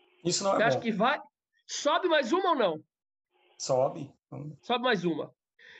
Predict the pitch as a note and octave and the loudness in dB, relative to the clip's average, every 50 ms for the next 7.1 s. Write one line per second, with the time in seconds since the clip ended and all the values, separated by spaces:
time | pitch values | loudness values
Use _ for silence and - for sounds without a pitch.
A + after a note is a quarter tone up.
0 | - - E3+ G3+ G#3+ G#3+ - - - A#3 B3 A#3 A#3+ G3+ F#3+ A3+ A#3 B3 B3 B3 | -10 -2 0 0 0 0 -2 -2 0 2 2 2 2 0 2 2 2 2 2 0
1 | A#3 A3+ G#3+ G#3 G#3+ A3+ B3+ B3 A#3 - C4 C4 A#3+ G#3 F#3 F#3 F3 D#3 D#3 D#3 | 0 -2 0 0 0 0 0 -2 -4 -2 -2 -2 -2 -2 -2 -2 -2 -2 -4 -6
2 | - _ - - F#3+ B3 D4+ D#4 D4+ D#4+ D#4 D#4 D#4 C#4+ - D4 C#4 C4 C#4 D4 | -10 _ -10 -4 0 2 2 2 0 -2 -2 0 0 0 0 2 2 4 4 2
3 | D#4 F4+ F4 - _ _ _ _ _ _ _ _ _ _ _ _ _ _ _ _ | 2 0 -4 -8 _ _ _ _ _ _ _ _ _ _ _ _ _ _ _ _
4 | _ - G3+ A#3 B3 C4+ C4+ D#4 D4+ B3 C#4 B3 F3+ - - _ _ _ _ _ | _ -2 0 2 2 2 2 0 0 0 0 -2 -2 -4 -8 _ _ _ _ _
5 | _ _ _ _ _ _ - E4 F4 F4+ E4+ D4+ C#4+ C#4 D4+ F#4+ G4 G4+ F#4 D#4 | _ _ _ _ _ _ 0 0 2 4 4 4 4 4 4 4 4 2 0 -2
6 | D4+ D#4+ D#4 D#4 C#4+ B3+ A3+ - - C#4+ E4 G4+ A4+ A#4 A#4 A4+ A#4 A#4+ A#4+ A4+ | -2 -4 -2 0 -2 -2 -2 -2 0 2 2 4 4 4 4 4 4 4 2 2
7 | - | 0